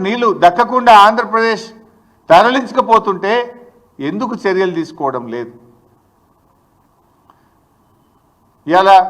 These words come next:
బోర్డు మీద కూడా సీరియస్గా ఒత్తిడి చేస్తలేరు, త్రీ మెన్ కమిటీ మీటింగ్ పెట్టమని డిమాండ్ చేస్తలేరు. శిలా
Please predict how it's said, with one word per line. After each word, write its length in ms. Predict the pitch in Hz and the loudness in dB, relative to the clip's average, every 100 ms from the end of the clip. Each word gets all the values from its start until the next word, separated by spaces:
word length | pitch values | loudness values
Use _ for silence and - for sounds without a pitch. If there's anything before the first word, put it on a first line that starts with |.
| - 135 | -6 -6
బోర్డు 260 | 143 220 214 220 | 2 4 4 0
మీద 140 | 214 202 | 2 2
కూడా 120 | 202 196 | 0 -4
సీరియస్గా 360 | 202 208 - 185 | -6 -8 -4 -4
ఒత్తిడి 220 | 175 208 202 | -4 -6 -6
చేస్తలేరు, 420 | 202 202 202 202 - _ _ _ _ _ _ _ _ _ _ _ _ _ _ _ _ _ _ | -6 -8 -8 -10 -20 _ _ _ _ _ _ _ _ _ _ _ _ _ _ _ _ _ _
త్రీ 120 | 160 214 | 0 2
మెన్ 180 | 220 208 | 0 2
కమిటీ 240 | 208 190 196 | 0 0 -2
మీటింగ్ 280 | 185 208 208 | -2 -4 -4
పెట్టమని 340 | 202 196 202 185 | -4 -4 -4 -2
డిమాండ్ 320 | 190 208 202 | 0 -2 -2
చేస్తలేరు. 480 | 208 202 208 214 208 - _ _ _ _ _ _ _ _ _ _ _ _ _ _ _ _ - | -6 -4 -4 -4 -6 -14 _ _ _ _ _ _ _ _ _ _ _ _ _ _ _ _ -6
శిలా 260 | 196 247 | 2 6